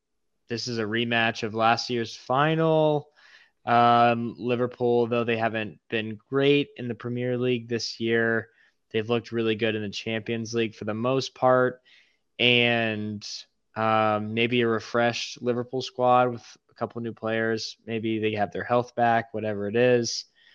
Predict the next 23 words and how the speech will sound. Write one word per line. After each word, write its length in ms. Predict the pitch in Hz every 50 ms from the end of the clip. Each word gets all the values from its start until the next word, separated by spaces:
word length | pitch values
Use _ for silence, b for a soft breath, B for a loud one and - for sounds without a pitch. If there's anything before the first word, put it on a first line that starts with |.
| b b b b b -
Um, 720 | - 120 117 117 117 117 117 117 117 117 117 117 110 107 _ _ _ _ _ _ _ _ _ _ _ _ _ _ _ -
they, 320 | - 117 131 139 107 101 113 -
I 100 | - 123
think 200 | 120 170 175 160
they 100 | 180 180
love 600 | 165 131 123 123 135 143 147 139 131 - - - -
this 160 | - 127 120
tournament, 520 | - - 117 120 127 123 107 95 82 80 _ _ _ _ _ _
and 160 | - 117 113 113
they're 240 | 120 120 107 -
always 400 | - 110 120 123 120 120 117 107
up 240 | 113 113 107 - -
for 240 | - 101 95 95 92
it. 140 | 90 - _ b b b b b b b -
Um, 300 | 110 110 110 107 107 110
you 60 | 113 110
could 100 | 117 -
say 140 | - 127 120
the 60 | 113
same 180 | - 123 117
about 260 | 117 110 110 107 107 98
Real 220 | 110 113 110 104
Madrid. 640 | 104 104 98 - 120 123 127 123 123 120 117 113